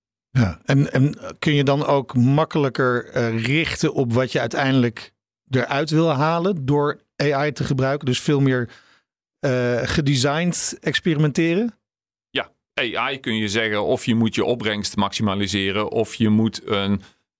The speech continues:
Speaker 2: en als je selectieve, eh, molecuul, eh, prefereren. En
Speaker 1: Ja.
Speaker 2: dan ho-, moet misschien niet de aandacht liggen op de opbrengst, maar meer dat je dat honderd procent maakt. Dan, anders moet je dat daarna weer gaan scheiden.
Speaker 1: Ja.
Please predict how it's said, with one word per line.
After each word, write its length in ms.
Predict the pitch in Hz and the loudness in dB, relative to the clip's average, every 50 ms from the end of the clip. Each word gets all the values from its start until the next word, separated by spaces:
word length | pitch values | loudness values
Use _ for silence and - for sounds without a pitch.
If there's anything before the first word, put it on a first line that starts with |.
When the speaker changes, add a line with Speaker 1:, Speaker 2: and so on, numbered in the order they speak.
| _ _ _ | _ _ _
Speaker 2:
en 160 | 110 110 107 | -4 -4 -2
als 180 | 104 110 - - | -2 -4 -2 -2
je 300 | 113 107 104 104 104 - _ _ _ _ | 0 0 0 -2 -4 -6 _ _ _ _
selectieve, 920 | - - - 110 104 104 98 - 123 113 104 107 107 107 104 104 101 85 - | -6 -2 0 0 0 -2 0 0 0 0 2 0 0 2 2 0 -2 -4 -6
eh, 640 | - - 107 104 104 101 101 101 98 98 98 98 92 95 95 - - - - - _ _ | -4 -2 0 0 0 2 2 0 0 0 0 0 0 0 -2 -4 -4 -8 -16 -20 _ _
molecuul, 680 | _ - 117 113 113 113 113 - - 139 139 135 123 - - _ _ _ _ _ _ _ _ _ _ - | _ 2 2 4 4 4 2 2 2 4 4 4 2 0 -6 _ _ _ _ _ _ _ _ _ _ -12
eh, 100 | - - - - - - - _ _ _ _ _ | -10 -10 -8 -8 -12 -16 -20 _ _ _ _ _
prefereren. 800 | - - 120 110 107 - 110 95 101 98 95 87 87 82 82 - _ | -4 -2 -2 -2 -2 -2 -2 -2 0 0 0 -2 -2 -4 -6 -8 _
En 140 | _ 110 117 | _ 0 0
Speaker 1:
Ja. 120 | 101 101 101 | 0 0 -2
Speaker 2:
dan 280 | 95 101 113 120 123 127 | -4 -2 -2 2 4 4
ho-, 120 | 127 123 | 4 4
moet 260 | 95 131 127 120 - | 4 4 4 4 4
misschien 380 | - 120 110 - - 117 110 110 | 2 0 0 0 0 2 2 4
niet 240 | 117 131 131 131 - - | 2 2 0 -2 -2 -2
de 80 | 120 | -2
aandacht 340 | - 110 120 110 107 - - | 0 0 0 -2 -2 -2 0
liggen 260 | 117 110 104 101 92 | 0 0 0 0 0
op 200 | - 117 110 107 | 0 -2 0 0
de 260 | 107 101 98 95 90 - _ | 0 0 0 -2 -4 -6 _
opbrengst, 560 | _ - 117 120 117 107 123 143 185 202 - - | _ -2 0 0 0 0 0 0 -2 -4 -6 -2
maar 140 | - 107 95 | -2 0 2
meer 260 | 98 98 101 113 123 - - _ _ _ _ _ _ | 2 2 0 -2 -4 -6 -10 _ _ _ _ _ _
dat 180 | 117 107 - | -6 -4 -2
je 80 | 113 113 | -2 -2
dat 160 | 104 110 - | -2 -2 0
honderd 260 | 107 117 120 113 107 | 2 2 2 2 2
procent 440 | - 110 101 - - 135 131 131 120 | 0 -2 -2 0 0 0 -2 -2 -2
maakt. 440 | - 101 98 101 117 - - - _ _ | -2 -2 0 -2 -4 -6 -10 -18 _ _
Dan, 300 | _ 101 104 110 104 101 | _ -8 -4 -2 0 0
anders 240 | 101 104 107 104 95 | 0 0 0 0 2
moet 160 | 123 120 104 | 2 2 2
je 80 | - 120 | 2 0
dat 220 | 107 120 113 113 | 0 0 0 2
daarna 320 | 117 117 123 123 123 123 123 | 0 0 0 0 -2 -2 -2
weer 120 | 123 123 120 | -2 -2 -2
gaan 140 | 127 120 | -2 -2
scheiden. 400 | 120 - 143 127 120 95 73 - - | -2 -2 -2 -2 0 -2 -2 -4 -10
Speaker 1:
Ja. 60 | _ | _